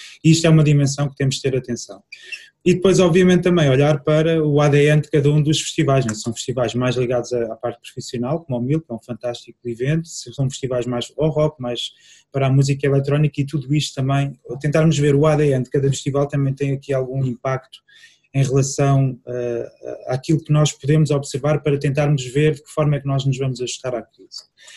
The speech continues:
Ahm, e aqui temos um segundo, uma segunda dimensão que nós gostávamos também de, de, de propor, que é de como é que isto depois se desdobra ao nível dos festivais em, em si. Ahm, e aqui também nós chegamos de alguma forma a quatro,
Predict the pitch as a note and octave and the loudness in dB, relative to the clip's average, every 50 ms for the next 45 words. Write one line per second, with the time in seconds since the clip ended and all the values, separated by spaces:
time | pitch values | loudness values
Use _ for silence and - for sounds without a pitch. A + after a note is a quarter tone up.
0 | - - - - - - D3+ - D#3 E3 E3 D#3+ D#3+ E3 E3 - - F#3 F#3 F3+ | -20 -20 -20 -20 -20 -20 -6 0 2 4 4 4 4 2 0 0 2 2 2 4
1 | F3+ G3+ G#3 G#3 G3 F#3+ E3 F3+ F#3+ E3+ - - E3+ F#3 F#3 F#3 F3 E3 E3+ E3 | 2 2 2 4 2 2 2 2 2 0 0 0 2 2 4 4 2 2 0 0
2 | D#3+ D#3 D#3+ D#3 C#3+ - D#3+ E3+ E3+ E3 D#3+ C#3+ D#3+ D3 D3+ D3 C#3 C#3 - C#3+ | 0 0 0 0 0 -2 -2 0 2 2 2 2 2 2 2 0 0 -2 -2 -2
3 | C3 C3+ C#3+ D3+ D3+ - - C3 B2+ B2+ - - - B2 A2+ G#2+ A2 A2 A2+ A2+ | -2 -2 -2 -4 -6 -8 -8 -8 -8 -8 -12 -10 -8 -6 -6 -6 -6 -8 -8 -8
4 | - B2 A#2 A#2+ A#2+ A#2 A2+ A2+ A2+ A2+ A2 A2 A2+ A2+ - _ - - - _ | -8 -8 -6 -6 -4 -6 -6 -6 -6 -8 -10 -10 -14 -16 -20 _ -20 -20 -20 _
5 | _ _ _ _ _ C#3 C3+ - _ D3 D#3 D#3 D#3 - D#3 D#3+ D#3 - - E3 | _ _ _ _ _ -6 -6 -2 _ 0 0 0 0 0 0 0 0 0 2 4
6 | E3 E3 E3 F3 D#3 - - - E3 D#3+ D#3 - - D3+ C3 C3 C3+ - D3+ D3 | 4 4 4 2 -2 -2 -2 0 0 0 0 0 -2 -2 -2 -2 0 0 2 2
7 | D3+ D#3 D#3 E3 F3 F3 E3+ D#3 C#3 D3 D#3+ D#3 D#3+ D#3 D#3 E3 D#3+ D#3+ D#3 D#3+ | 4 2 2 2 0 -2 -2 -4 -4 -2 0 0 0 0 0 0 -2 -2 -2 -2
8 | D#3+ D#3+ - - - D#3 C#3 D3 D3+ D3+ D#3 C#3+ D#3 D#3 D3+ C#3+ D3+ D#3+ D#3 - | -4 -4 -6 -8 -8 -8 -4 -2 0 -2 -2 -4 -6 -12 -12 -8 -8 -6 -6 -6
9 | - B2+ A#2+ A2 - _ _ - - - - - _ _ _ _ A#2+ B2 A#2+ A#2 | -10 -10 -12 -12 -14 _ _ -20 -20 -20 -20 -20 _ _ _ _ -6 -4 -4 -2
10 | A#2 A#2 A#2 - - - D3+ D#3+ D#3+ E3 - D#3 - E3 D#3 D#3 D#3 D#3+ D#3+ D#3 | -4 -4 -6 -8 -4 0 2 2 2 0 -4 -2 0 2 2 4 4 4 2 2
11 | D#3 D#3 C#3+ - - - C3+ C3+ - - D#3 D#3 D3+ C#3 - D#3 C#3+ C#3 D3+ C3+ | 2 2 0 -2 -6 -8 -10 -12 -6 -2 -2 0 0 0 0 -2 0 0 -2 -2
12 | - - C#3+ C#3+ C#3+ C#3 C3 C3 - - D3 C#3+ C#3+ C#3+ - - B2 A#2+ A#2 | -2 -4 -2 0 0 0 -2 -2 -2 0 0 0 0 -2 -6 -12 -14 -16 -16